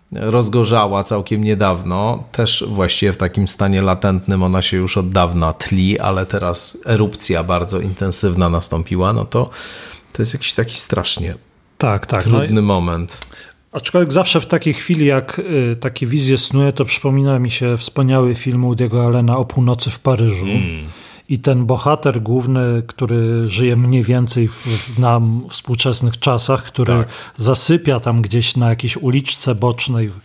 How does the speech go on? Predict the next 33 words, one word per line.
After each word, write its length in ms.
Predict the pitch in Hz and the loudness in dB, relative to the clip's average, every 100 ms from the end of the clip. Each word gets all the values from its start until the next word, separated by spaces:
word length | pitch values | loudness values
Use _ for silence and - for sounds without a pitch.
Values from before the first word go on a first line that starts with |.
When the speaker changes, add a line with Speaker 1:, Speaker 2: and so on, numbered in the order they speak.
| - - _ | -20 -20 _
Speaker 2:
w 100 | - | -12
Paryżu 540 | - 120 135 135 170 | -8 -2 -2 0 -2
i 220 | 185 143 | 0 0
nagle 540 | 135 143 120 135 139 131 - - - | 2 0 0 0 2 0 -4 -20 -12
budzi 320 | 117 143 131 | -2 0 0
się 220 | 127 143 143 | 0 0 0
o 100 | 127 | 0
północy 640 | 135 123 131 147 - 143 | 0 0 2 0 0 0
i 80 | 127 | 0
podjeżdża, 840 | 127 131 131 135 104 107 131 123 117 - - - _ - | 0 0 2 2 0 0 0 0 -4 -12 -20 -20 _ -4
y, 600 | 127 120 117 117 117 113 104 - - | 0 0 0 0 0 -2 -4 -12 -4
auto 400 | 147 143 131 135 | 0 0 0 -2
z 420 | 107 110 120 127 | -2 -2 -2 0
epoki, 440 | 131 131 131 131 117 | -2 0 -2 -2 -6
czyli 220 | 117 107 | -4 -2
z 60 | |
lat 140 | 117 123 | -2 -2
Speaker 1:
Tak. 80 | 78 | -2
Speaker 2:
dwudziestych 760 | 101 113 139 147 - 147 139 | -2 0 2 2 0 0 0
i 120 | - 120 | -2 -2
tam 240 | 135 120 | 0 0
siedzi 420 | 113 135 110 113 | 0 0 0 -2
w 80 | 117 | -2
środku, 720 | - 123 120 - 123 117 113 - - - - - | -2 0 -2 -4 0 2 0 -2 -14 -20 -20 -12
już 320 | - 110 - | -4 -2 0
nie 80 | 127 | 0
pamiętam 440 | 123 127 107 117 | 0 0 2 0
kto, 200 | 113 - | 0 -2
Hemingway 800 | 117 127 127 123 117 120 123 120 120 | -2 0 2 2 2 2 2 2 2
czy 400 | - 120 113 113 | 0 2 2 0
chyba, 360 | - 107 113 92 - | -2 0 0 0 -4
y, 120 | 131 | -4
Fitzgerald, 880 | 113 151 123 127 117 113 110 113 - | 0 -2 0 2 2 2 0 -4 -14